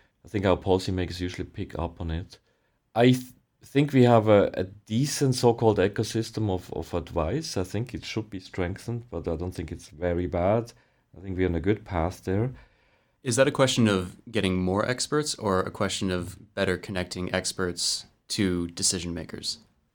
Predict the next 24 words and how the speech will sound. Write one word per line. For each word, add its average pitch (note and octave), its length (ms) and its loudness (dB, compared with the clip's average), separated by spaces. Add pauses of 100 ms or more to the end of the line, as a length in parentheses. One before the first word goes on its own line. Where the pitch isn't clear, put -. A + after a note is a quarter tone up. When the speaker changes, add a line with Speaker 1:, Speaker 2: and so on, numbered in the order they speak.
(380)
Speaker 2:
Or G2+ 80 -2
both? - 380 -2 (100)
Speaker 1:
Yeah, G2 280 2 (140)
<laughs> - 720 -2
I G#2+ 60 2
think C#3 180 6
we C3 60 6
have A2+ 80 8
a G#2+ 60 4
greater G#2 340 4
interest G2+ 420 -2
in F2 220 0 (260)
making F2+ 340 0
our E2+ 180 2
experts - 400 -6
more F2 140 2
effective - 1040 -4
by D#2 220 -4 (340)
connecting F2 480 -4
them F2+ 180 -2
better D#2 240 -2
than D2+ 200 -2
having D2+ 300 0
more. D#2 380 -8